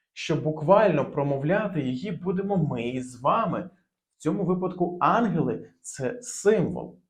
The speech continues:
Це означає, що люди, вірні Богу, також будуть сильним суспільством.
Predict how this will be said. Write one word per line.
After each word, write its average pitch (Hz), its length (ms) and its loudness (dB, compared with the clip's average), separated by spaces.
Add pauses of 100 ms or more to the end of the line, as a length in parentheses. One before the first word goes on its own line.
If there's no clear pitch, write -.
(960)
Це 262 200 4
означає, 139 800 2 (160)
що 185 480 0
люди, 165 600 4
вірні 139 560 -2
Богу, 120 600 -4 (220)
також 185 380 0
будуть 147 340 -2
сильним 127 520 2
суспільством. - 840 0